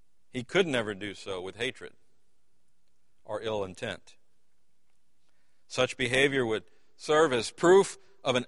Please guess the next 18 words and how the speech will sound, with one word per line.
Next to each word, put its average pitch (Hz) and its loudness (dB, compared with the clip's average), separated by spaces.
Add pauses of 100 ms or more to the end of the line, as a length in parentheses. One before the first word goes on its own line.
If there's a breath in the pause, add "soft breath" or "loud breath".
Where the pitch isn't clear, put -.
absence 156 4
of 123 -6
the 123 -4
Spirit 160 0
of 147 -6
God. 156 -4 (1900)
And 123 -4
we 156 2
know 175 8
that 151 6
upon 139 2
salvation 143 2
we 147 -2
were 139 -2
made 151 2
a 120 2
new 143 -4
creature, 139 -2